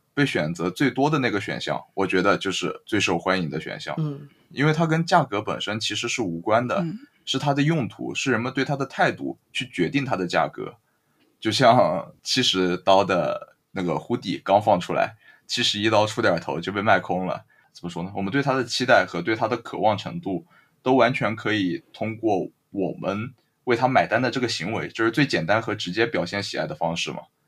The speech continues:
Speaker 1: 可以通过这种方式来反映出来。但当你的标价一开始就用零售价和建议零售价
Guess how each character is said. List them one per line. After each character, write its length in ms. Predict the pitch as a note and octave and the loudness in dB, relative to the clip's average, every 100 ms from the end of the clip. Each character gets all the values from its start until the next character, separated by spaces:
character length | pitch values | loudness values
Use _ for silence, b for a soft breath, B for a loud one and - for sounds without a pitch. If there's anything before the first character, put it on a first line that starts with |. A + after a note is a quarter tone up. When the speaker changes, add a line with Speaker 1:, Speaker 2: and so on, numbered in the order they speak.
| _ _ | _ _
Speaker 1:
可 80 | |
以 60 | G#2+ | -6
通 100 | A#2+ | -2
过 100 | A#2 | -4
这 120 | C3+ | -2
种 120 | A#2 F2 | -4 -2
方 120 | G#2 | -2
式 140 | A2+ | 0
来 140 | G2 A2+ | 2 2
反 260 | - - | 0 -2
映 80 | A#2 | -4
出 200 | G2 D2 | -6 -8
来。 160 | A#1+ - b b b _ | -8 -8 b b b _
但 160 | C3+ B2+ | 2 4
当 180 | C3+ | 4
你 80 | C3+ | 2
的 100 | E2+ | -4
标 240 | E2+ A#2+ B2 | 0 2 4
价 160 | B2 | 4
一 80 | A#2+ | 4
开 220 | A#2 A#2 | 2 -2
始 180 | A#2 F2+ | 0 -4
就 120 | F2 | -2
用 360 | G#2+ G2+ D2 - _ _ _ | -2 -2 -4 -10 _ _ _
零 180 | - F2+ | -6 -2
售 180 | F2 A#2 | 2 2
价 360 | G#2+ F#2+ - - | 4 2 0 -6
和 160 | - | -8
建 220 | F2+ B2+ A#2+ | -2 0 0
议 40 | |
零 140 | G2 E2 | -2 -4
售 200 | - F#2+ | -4 -2
价 380 | G2+ E2 - | 2 2 0